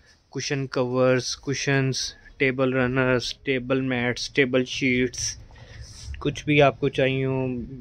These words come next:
बच्चों के कुशन्स, पूरी वैरायटी हमारे पास अवेलेबल है। आप, अ, बिल्कुल टेंशन फ्री होके मैसेज करें, पाकिस्तान के किसी भी कोने में, किसी भी कस्बे, देहात,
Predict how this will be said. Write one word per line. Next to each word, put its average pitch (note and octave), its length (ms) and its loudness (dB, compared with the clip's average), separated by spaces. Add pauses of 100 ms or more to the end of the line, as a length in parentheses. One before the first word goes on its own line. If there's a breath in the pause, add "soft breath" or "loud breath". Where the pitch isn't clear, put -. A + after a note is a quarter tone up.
बच्चों C3+ 320 -6
के C3 100 2
कुशन्स, C3 600 -4 (240)
पूरी C#3 220 2
वैरायटी C3 400 4
हमारे B2+ 280 2
पास B2 480 4
अवेलेबल B2+ 580 2
है। - 220 -4 (540 loud breath)
आप, A#2+ 300 4
अ, - 40 -20 (540)
बिल्कुल B2 880 0 (180)
टेंशन B2+ 340 -2
फ्री C3+ 220 -2
होके B2+ 240 4
मैसेज A#2 380 0
करें, B2 240 0
पाकिस्तान B2 460 2
के A#2+ 120 -4
किसी B2 360 2
भी B2 160 0
कोने B2 400 4
में, A#2+ 280 6
किसी - 280 0
भी A#2+ 120 0
कस्बे, B2 500 2
देहात, A#2+ 540 4